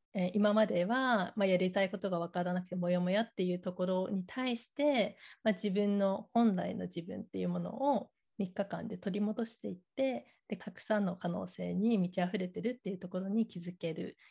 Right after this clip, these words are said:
えー、ワークショップになっていきますので、ぜひ気になる方はまず無料のワークブックをゲットするためのメルマガに登録していただければ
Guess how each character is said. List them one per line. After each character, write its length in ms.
え 80
ー、 40
ワ 100
ー 60
ク 140
シ 160
ョ 40
ッ 20
プ 160
に 220
な 120
っ 40
て 240
い 80
き 120
ま 120
す 140
の 160
で、 180
ぜ 80
ひ 260
気 100
に 100
な 100
る 120
方 280
は 60
ま 140
ず 240
無 100
料 280
の 380
ワ 160
ー 60
ク 140
ブ 100
ッ 60
ク 180
を 160
ゲ 80
ッ 60
ト 100
す 120
る 80
た 140
め 100
の 380
メ 160
ル 120
マ 140
ガ 140
に 280
登 200
録 300
し 80
て 120
い 80
た 120
だ 120
け 140
れ 120
ば 160